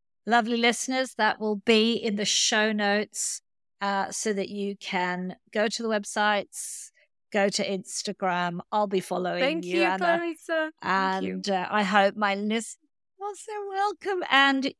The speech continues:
Speaker 1: I hope my listeners that you will engage in it. I mean, particularly, I think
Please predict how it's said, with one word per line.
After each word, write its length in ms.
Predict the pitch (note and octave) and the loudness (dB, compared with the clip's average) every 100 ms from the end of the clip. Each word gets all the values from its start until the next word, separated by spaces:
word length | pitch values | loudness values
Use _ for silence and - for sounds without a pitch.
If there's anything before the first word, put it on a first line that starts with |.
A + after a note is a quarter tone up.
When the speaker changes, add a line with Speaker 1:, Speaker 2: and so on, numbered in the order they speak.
| - | -2
Speaker 1:
I 100 | - | 0
hope 260 | G#3+ A#3 G#3+ - | 4 2 0 -4
my 180 | A3 | -2
listeners 640 | G#3 G#3 - G#3+ G3 F#3+ - | 0 -2 -4 -6 -6 -8 -6
that 320 | F#3+ - - | -4 -4 -6
you 180 | F#3+ F#3 | -6 -4
will 340 | F#3 F3+ F3+ - _ - | -2 0 -2 -4 _ -10
engage 560 | - G#3 G#3 G3 F#3+ F3+ | -2 2 6 6 4 0
in 140 | G3 | -2
it. 140 | F#3+ - | -2 -4
I 100 | A3 | -4
mean, 180 | G#3 G#3 | -4 -6
particularly, 640 | G3+ G#3 - - - G3 | -8 -6 -6 -6 -8 -6
I 120 | F#3+ F#3+ | -4 -4
think 220 | F#3 | -8